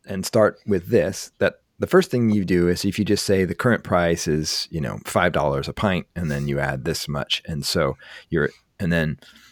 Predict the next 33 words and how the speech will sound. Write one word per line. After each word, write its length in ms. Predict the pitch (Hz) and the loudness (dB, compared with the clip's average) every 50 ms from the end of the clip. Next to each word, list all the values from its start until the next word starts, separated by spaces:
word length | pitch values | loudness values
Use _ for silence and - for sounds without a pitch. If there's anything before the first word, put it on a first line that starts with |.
| _ - - - | _ -10 -8 -8
uh, 380 | 87 87 78 73 71 71 71 - - | -8 -4 -4 -4 -2 -2 -4 -4 -4
it's 100 | 87 - | -6 -4
gonna 160 | - 82 78 | -2 -2 -2
be 100 | 78 76 | -2 -4
five 260 | - - 80 78 80 | -2 -2 -2 0 0
dollars 260 | 76 69 76 78 - | 0 0 -2 -2 -2
and 80 | - 78 | -4 -6
twenty 220 | - 98 87 78 | -4 -2 -2 -2
cents 260 | 71 - 87 76 - - | -2 -4 -4 -4 -4 -6
a 40 | |
pint 280 | 71 - 80 78 73 - | -6 -4 -6 -6 -6 -6
or 60 | 62 | -8
whatever 440 | 76 76 80 76 78 80 71 69 - _ _ _ - - - - _ _ | -4 -2 0 -2 0 -2 -6 -8 -10 _ _ _ -20 -20 -20 -20 _ _
it 120 | - 87 80 | -4 0 0
is, 280 | - - - 87 - | 0 0 -2 -6 -6
depending 360 | - 85 - 120 71 71 71 | -8 -8 -6 -6 -4 -4 -4
on 260 | 71 69 64 65 67 - _ _ _ - | -4 -6 -6 -8 -10 -12 _ _ _ -12
the 80 | 92 | -6
tax 280 | - - 76 69 - - | -4 -2 -2 -2 -2 -6
you're 60 | 80 | -8
talking 300 | - - - - - 64 | -6 -6 -8 -6 -6 -6
about. 320 | 71 76 76 78 85 - - _ - - - _ _ | -4 -2 0 0 0 -2 -4 _ -20 -20 -20 _ _
So 220 | - 110 101 - - - | 0 0 0 0 0 4
that's 260 | - 147 175 - - | 4 4 4 4 0
wrong, 300 | 110 90 - - 80 101 90 | -4 -6 -6 -4 -6 -8 -8
right? 240 | 95 73 73 78 - | -8 -4 -4 -4 -4
Because 280 | 76 - - 82 78 | -6 -6 -6 -6 -2
that, 260 | - 87 80 - - _ _ _ _ | 0 0 0 0 -2 _ _ _ _
that 220 | - 98 - - | 0 0 0 2
incidence 380 | 101 104 90 - 90 87 - - | 0 -2 -2 0 -2 -2 -2 -2
gets 180 | - 78 - - | -4 -4 -2 -2
shared, 500 | - - - - - - 175 202 - - | -2 0 0 0 0 0 -2 -2 -2 -4
one. 340 | 76 71 64 - 92 110 | -4 -4 -2 -2 -4 -4